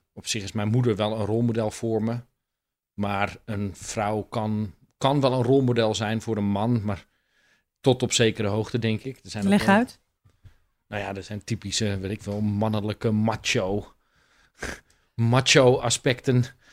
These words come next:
Speaker 1: van de mannelijke ego, die denk ik voor een vrouw misschien iets minder te begrijpen
Speaker 2: Maar
Speaker 1: zijn.
Speaker 2: moet je je kunnen identificeren met een rolmodel?
Speaker 1: Ja, ik denk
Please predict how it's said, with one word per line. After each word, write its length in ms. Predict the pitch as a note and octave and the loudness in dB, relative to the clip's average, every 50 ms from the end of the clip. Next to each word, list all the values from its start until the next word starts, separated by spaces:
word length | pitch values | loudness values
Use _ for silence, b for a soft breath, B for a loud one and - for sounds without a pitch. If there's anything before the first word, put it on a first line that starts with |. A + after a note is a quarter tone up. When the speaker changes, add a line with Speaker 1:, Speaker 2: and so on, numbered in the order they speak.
| b b | b b
Speaker 1:
van 360 | _ - C3 B2 A#2+ B2 B2+ | _ -2 0 2 2 2 4
de 60 | B2 A#2+ | 4 4
mannelijke 520 | A#2+ A#2+ B2+ B2+ B2 A#2 A#2 - C3+ C3+ | 6 6 6 6 4 4 2 2 0 0
ego, 640 | - A#2+ A#2+ B2 A2 - - A2+ G#2+ A2 G#2+ F#2+ - - A#2 A2 - - | 2 2 2 2 2 2 0 2 2 2 0 -2 -6 -8 -10 -10 -10 -10
die 160 | - G2+ A2 G#2 | -6 -6 -4 -2
denk 180 | A2 G#2+ G2+ | -2 -2 -2
ik 120 | G2+ G2+ - - - - G#2+ - _ _ _ | -4 -8 -12 -16 -20 -20 -20 -20 _ _ _
voor 200 | - - - A2+ | -14 -8 -4 -4
een 80 | A2 G2 | -4 -2
vrouw 260 | - - A2+ G2+ A2 | -2 -2 0 0 0
misschien 280 | A2 G#2+ - - A#2 A2+ | 0 -2 -2 0 0 0
iets 140 | A2+ - - | 0 -2 -2
minder 380 | A#2 G#2+ A#2+ B2 A2+ A2 A2 | 0 2 2 2 2 2 -2
te 100 | - G2 | -4 -8
begrijpen 400 | G2+ G2+ - A2 G#2 G#2+ A#2+ F#3 | -8 -4 0 0 0 2 2 2
Speaker 2:
Maar 100 | F#3 F#3 | 2 4
Speaker 1:
zijn. 120 | G3 G3+ A3 | 6 6 6
Speaker 2:
moet 180 | A#3+ A3+ - | 6 4 2
je 140 | - A3+ G#3+ | 0 0 0
je 340 | G#3 G3+ G3 G3 F#3+ G3 F#3 - _ | 2 2 2 2 0 -2 -4 -8 _
kunnen 260 | - G3+ G3 G3 F#3+ - _ | -4 -2 -2 -2 -4 -4 _
identificeren 880 | - G#3+ F#3+ G#3 G3+ F#3+ G3+ - - - - - A3+ G#3+ G#3 F3 F3 E3 | -2 0 2 4 4 2 2 -2 -4 -4 -2 0 0 0 0 -2 -4 -6
met 160 | D#3 D3+ - | -6 -4 -4
een 80 | E3+ | -2
rolmodel? 560 | D#3 D#3+ D#3+ D#3+ D#3+ D3+ D3+ C#3+ D#3 E3 D#3 - _ _ _ _ _ _ _ _ _ _ | -2 0 0 0 -2 -2 -4 -8 -10 -12 -14 -18 _ _ _ _ _ _ _ _ _ _
Speaker 1:
Ja, 100 | - D3 | 2 2
ik 100 | C3 G2+ | 2 2
denk 140 | - G#2+ | 0 -4